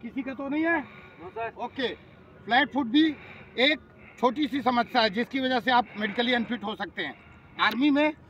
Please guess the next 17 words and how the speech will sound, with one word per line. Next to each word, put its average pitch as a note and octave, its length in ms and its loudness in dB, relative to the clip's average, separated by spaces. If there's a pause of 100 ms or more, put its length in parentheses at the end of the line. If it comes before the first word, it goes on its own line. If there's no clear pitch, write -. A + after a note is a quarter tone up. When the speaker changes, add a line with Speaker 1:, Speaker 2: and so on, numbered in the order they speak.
(200)
Speaker 1:
जाएंगे C#4 460 2 (120)
तो C#4 260 -2
medical A#3+ 440 -2
आपका C#4 340 0 (580)
strong C4+ 420 4
hard A3+ 320 6
ही B3+ 120 6
होगा। G#3+ 380 6 (300)
तो G3+ 40 -8
इसीलिए B3+ 540 2 (380)
जिन C4+ 180 4
बच्चों B3+ 280 0
में C4+ 160 2
कुछ C4+ 220 -8
कमियां B3 420 2
हैं C4 180 6
या B3+ 260 4